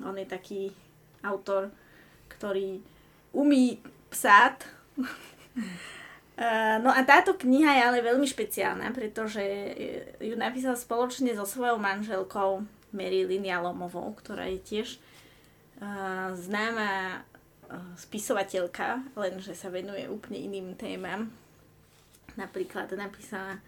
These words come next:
knihu History of the Breast, e, e, Dejiny prsníka. Takže ona je taká, že antropologička, historička a francúzskej literatúre sa venovala.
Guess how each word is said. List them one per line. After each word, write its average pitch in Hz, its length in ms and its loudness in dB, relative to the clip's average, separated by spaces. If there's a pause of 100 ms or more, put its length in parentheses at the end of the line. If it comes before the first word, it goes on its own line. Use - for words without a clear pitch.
(640)
knihu 208 320 -4
History 214 560 -2
of 214 160 0
the 190 120 -4
Breast, 220 520 -4 (400)
e, 196 400 -6 (720)
e, 190 80 -8 (480)
Dejiny 220 320 -6
prsníka. 240 720 -8 (880)
Takže - 400 -10
ona 202 240 -10
je 196 80 -14
taká, 202 240 -10
že 196 400 -12
antropologička, 196 1040 -8
historička 196 640 -10
a 190 200 -10 (600)
francúzskej 208 720 -6
literatúre 202 560 -10
sa 202 160 -16
venovala. 185 720 -12